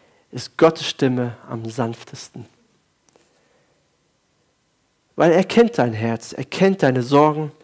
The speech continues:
er kennt deinen Kummer und er weiß genau, was du jetzt brauchst.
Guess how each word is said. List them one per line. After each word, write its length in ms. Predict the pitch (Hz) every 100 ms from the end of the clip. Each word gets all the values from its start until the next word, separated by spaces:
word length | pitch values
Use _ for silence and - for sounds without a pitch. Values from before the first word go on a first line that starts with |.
| - -
er 120 | 127
kennt 320 | - 160 165
deinen 180 | 131 123
Kummer 420 | - 135 135 131 _ _ _ _ - - -
und 100 | 135
er 100 | 143
weiß 220 | 170 -
genau, 460 | 165 165 185 196
was 180 | 160 135
du 100 | -
jetzt 220 | 131 -
brauchst. 540 | 139 127 110 - -